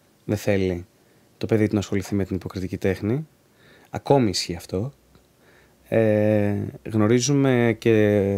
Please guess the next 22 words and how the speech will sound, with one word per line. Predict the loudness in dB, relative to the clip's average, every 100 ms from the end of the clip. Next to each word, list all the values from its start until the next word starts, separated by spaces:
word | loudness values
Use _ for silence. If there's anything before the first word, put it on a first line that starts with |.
| -4 -10 -20 -20 -20 _ _ _
ε, | -16 -14 -6
ειδικά | -6 -2 0
σε | 2
μικρότερες | 2 2 2 0
ηλικίες, | 0 -2 0 0 0
σε | -6
ηλικίες | -2 -2
του | -2
σχολείου, | 2 4 6
ότι | 4 2
υπάρχει | 0 0
και | 0
ένας | 0
κοινωνικός | 0 0 2 2
ρατσισμός | 2 0 0 2 2 -2 -8
σε | -10
σχέση | -6 -4
με | -4
αυτό | -2 -2
και | 0
ένα | 0
bullying | 0 0 0